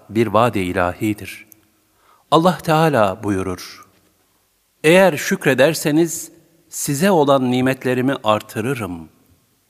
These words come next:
İbrahim yedi. Nitekim Hazreti Peygamber sallallahu aleyhi ve sellem infak etmeyi çok severdi. Bir hadis-i şeriflerinde,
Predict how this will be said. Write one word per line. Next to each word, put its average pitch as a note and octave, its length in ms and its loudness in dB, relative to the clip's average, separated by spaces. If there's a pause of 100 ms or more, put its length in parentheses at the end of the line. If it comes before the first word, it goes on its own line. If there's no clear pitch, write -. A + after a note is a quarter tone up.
(140)
İbrahim A#2 760 0 (160)
yedi. F#2+ 420 -8 (1400)
Nitekim D#3 640 0
Hazreti D3 380 -4
Peygamber B2+ 500 0
sallallahu A#2+ 720 2
aleyhi G#2+ 340 0
ve G2+ 80 -4
sellem A#2 520 -4 (560)
infak B2+ 400 -6
etmeyi G#2 380 -6
çok - 240 -10
severdi. F2+ 520 -8 (760)
Bir C#3+ 200 0
hadis-i D3+ 380 -4
şeriflerinde, C3 840 -2